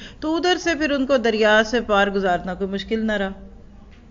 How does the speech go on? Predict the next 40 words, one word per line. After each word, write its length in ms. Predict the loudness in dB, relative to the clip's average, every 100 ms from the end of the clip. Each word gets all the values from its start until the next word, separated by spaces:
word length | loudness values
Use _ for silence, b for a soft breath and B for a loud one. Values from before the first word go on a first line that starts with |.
| -20 -20 -16 -6
और 140 | -4
जिसे 260 | -2 -2 0
हुक्म 400 | -2 -2 0 0
दिया 180 | 2 0
सारे 360 | 0 0 2 2
रातों 340 | 0 0 0
रात 220 | 0 -2
निकल 280 | -6 -6 -6
के 140 | -4
चल 200 | -4 -4
पड़े, 220 | -2 0 0
नस्र 340 | 0 -2 -4
इबादी, 480 | -6 -2 -2 -2 -8 -12 -18 -20 -20 -20 B B B B
और 180 | -2 0
वो 180 | 0 -4 -6 -10 -6
किनारों 320 | -2 0 0
पे 120 | -2
चले 260 | -2 -4 -4
गए। 140 | -8 -12 B B -8
ये 280 | -2 0 0 -4
काम 360 | -4 -4 -4 -8
आप 340 | -4 -2 -2 -4
अपने 300 | -8 -6 -6
माल 280 | -4 -6 -6
के 160 | -8
साथ 240 | -6 -8 -6
कीजिए। 360 | -10 -10 -14 -18 -20 -20 -6
अच्छा, 200 | -2 0
मैं 120 | 2
अभी 140 | 2 4
दे 200 | 6 6
नहीं 140 | 6
रही, 120 | 2
बस 200 | 2 0
एक 140 | -2 -2
side 280 | -2 -2 -4
पे 80 | -10
कर 180 | -10
रही 100 | -12
हूँ। 180 | -14 -16